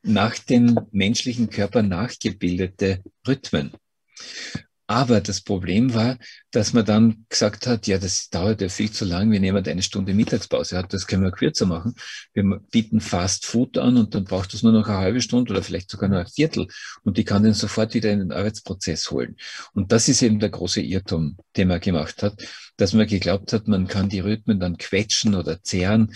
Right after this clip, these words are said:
je nach Bedarf, damit sie genau eine Stunde sind oder damit sie, ähm, kürzer dauern zu Mittag, dass man weniger Verlust hat, unter Anführungszeichen.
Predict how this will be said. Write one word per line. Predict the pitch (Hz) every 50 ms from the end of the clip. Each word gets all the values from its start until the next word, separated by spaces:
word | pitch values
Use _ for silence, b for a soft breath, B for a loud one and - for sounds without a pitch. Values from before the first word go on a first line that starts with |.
| B B B B _
je | - 95 92
nach | 95 95 92 -
Bedarf, | - 101 85 - 87 90 104 110 - - - B 92 B B B B B _ -
damit | 107 92 92 90 -
sie | - 98
genau | - 92 95 95
eine | 90 87 92 98
Stunde | - - - 117 117 113 113
sind | 107 - - 107 104 101
oder | - 90 87 85 78
damit | 92 85 90 92 92 -
sie, | - - 98 90 92 B B B B B B B B _ -
ähm, | - 92 90 87 87 87 85 87 87 90 110 202 226 - _
kürzer | - 123 107 104 - - 120 104
dauern | - 98 87 87 95 95 98 98 95 95 -
zu | - - 101
Mittag, | 113 131 - - - 107 107 107 -
dass | - 92 -
man | 92 87
weniger | 82 85 90 95 98 90 82
Verlust | - - - - 87 90 101 123 131 120 - - -
hat, | - 113 - -
unter | 107 98 - 87
Anführungszeichen. | 92 95 - 101 95 - - 95 95